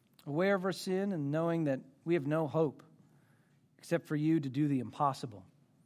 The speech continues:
We pray even now you do the impossible in hardened hearts,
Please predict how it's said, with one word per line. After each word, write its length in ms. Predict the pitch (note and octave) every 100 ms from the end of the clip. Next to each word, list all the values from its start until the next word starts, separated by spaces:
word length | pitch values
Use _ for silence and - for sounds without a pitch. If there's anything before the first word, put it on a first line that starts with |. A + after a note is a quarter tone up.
| _ _ _ _ - -
We 160 | F3
pray 260 | - F3 D#3+
even 200 | D3+ C#3+
now 240 | D3+ D#3+
you 180 | C#3+ C#3
do 160 | C#3 D#3+
the 140 | D3+
impossible 640 | C3 D3+ D#3 D3+ D3 C#3
in 200 | C3 A#2+ - - - _ _ _
hardened 400 | - D#3+ D#3 C3+
hearts, 600 | A#2+ D3 D3 - - -